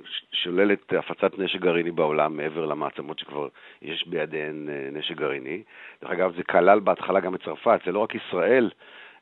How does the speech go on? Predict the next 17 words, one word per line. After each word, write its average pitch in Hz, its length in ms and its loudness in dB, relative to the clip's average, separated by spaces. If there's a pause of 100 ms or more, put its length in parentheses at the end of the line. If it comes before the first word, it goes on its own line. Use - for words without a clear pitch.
אה, 76 640 -2 (560)
איימה 104 360 10
על 98 80 12
המדיניות 92 400 2
האלה, 98 140 8
אלא 90 100 6
גם 104 180 4
צרפת, 110 360 -2
וזה 95 360 -2
לא 113 120 0 (120)
סתם 113 200 4
שהם 85 200 -4
היו 90 120 -2
בעלות 87 320 -2
ברית, 101 220 -8
הם, 82 180 -10 (200)
אה, - 60 -16